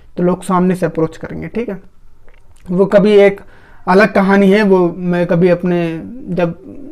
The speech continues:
अपनी स्टोरी बताऊंगा तो मैं उसको भी include करूंगा कि ऐसा क्यों हुआ, ठीक है। तो आपको ऐसा कोई ट्वीट नहीं करना है जिससे आप समस्या में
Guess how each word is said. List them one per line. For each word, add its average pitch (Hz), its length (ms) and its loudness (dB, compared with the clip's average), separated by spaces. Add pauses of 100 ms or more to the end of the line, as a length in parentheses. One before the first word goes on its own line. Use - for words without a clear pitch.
(160)
अपनी 175 340 -8 (180)
स्टोरी 175 240 -2
बताऊंगा 170 360 -4
तो 160 140 -6
मैं 160 160 -6
उसको 156 280 -8 (440)
भी 170 120 2
include 165 380 -2
करूंगा 160 360 -2
कि 151 180 -6
ऐसा 151 200 -8
क्यों 143 240 -12
हुआ, 165 140 -16 (220)
ठीक 208 120 -4
है। 185 80 -10 (880)
तो 285 480 6
आपको 226 360 4
ऐसा 220 380 4
कोई 220 320 4
ट्वीट 208 340 0
नहीं 202 280 2
करना 185 320 0
है 175 220 -10 (800)
जिससे 180 340 2
आप 196 240 2
समस्या 185 400 -2
में 214 160 -2